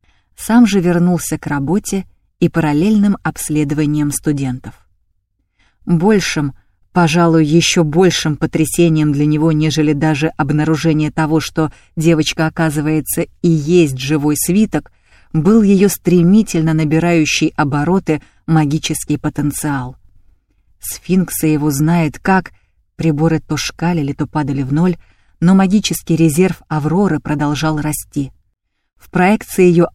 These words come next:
ауры, которая, как и мозг девочки, разительно отличалась от остальных, Бенджамин увидел такое, после чего какое-то время сидел и оторопело мотал головой.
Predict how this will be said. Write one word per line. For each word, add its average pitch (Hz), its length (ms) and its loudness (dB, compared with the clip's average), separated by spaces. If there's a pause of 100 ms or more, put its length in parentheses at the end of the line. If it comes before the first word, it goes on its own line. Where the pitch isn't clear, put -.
ауры, 180 380 0
которая, 165 480 0
как 160 220 -2
и 165 40 2
мозг 156 380 0
девочки, 156 640 0 (280)
разительно 160 720 0
отличалась 160 640 -2
от 151 200 -6
остальных, 156 600 -2 (560)
Бенджамин 190 560 4
увидел 180 380 4
такое, 175 580 0
после 156 380 -2
чего 160 260 -2
какое-то 156 480 -2
время 180 320 2
сидел 160 520 -2 (360)
и 170 80 2
оторопело 160 680 -2
мотал 151 380 -4
головой. 139 600 -8